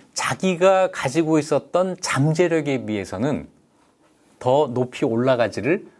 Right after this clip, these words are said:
못했어요. 그리고 김은부의 이런 자산이, 정치적인 자산이 누구에게 가느냐면 처가로 갑니다. 자,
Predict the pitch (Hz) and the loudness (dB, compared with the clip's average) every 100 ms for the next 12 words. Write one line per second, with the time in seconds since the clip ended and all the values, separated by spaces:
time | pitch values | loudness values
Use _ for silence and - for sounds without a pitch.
0 | _ - 101 107 - - - 76 67 _ | _ -12 -8 -6 -8 -8 -6 -6 -8 _
1 | _ _ _ _ _ _ _ _ _ _ | _ _ _ _ _ _ _ _ _ _
2 | _ _ _ _ _ _ - 160 180 202 | _ _ _ _ _ _ -2 2 4 2
3 | 202 247 254 202 - _ _ _ _ _ | 2 4 4 2 -4 _ _ _ _ _
4 | _ _ - - 175 208 208 185 180 170 | _ _ -8 0 4 4 4 4 4 4
5 | 151 147 143 135 - - _ _ _ _ | 4 4 4 2 -4 -8 _ _ _ _
6 | _ _ _ _ - - - 151 127 95 | _ _ _ _ -12 -8 -4 0 0 -2
7 | 80 - 139 156 156 - 156 147 131 117 | -8 -4 0 0 0 0 2 2 -2 -4
8 | 110 120 151 160 - 139 123 156 160 196 | -2 0 0 -4 -6 -6 -4 -4 0 2
9 | 190 180 165 160 113 107 101 95 147 165 | 4 4 0 0 -2 -2 -2 0 2 2
10 | 80 - _ _ _ _ _ _ _ _ | 0 -10 _ _ _ _ _ _ _ _
11 | _ _ - - 247 247 220 202 196 - | _ _ -14 -12 -4 2 4 4 2 -4
12 | - - - - _ _ _ _ _ _ | -10 -14 -18 -20 _ _ _ _ _ _
13 | _ - - - - - - 80 107 | _ -20 -18 -18 -20 -14 -8 -4 -4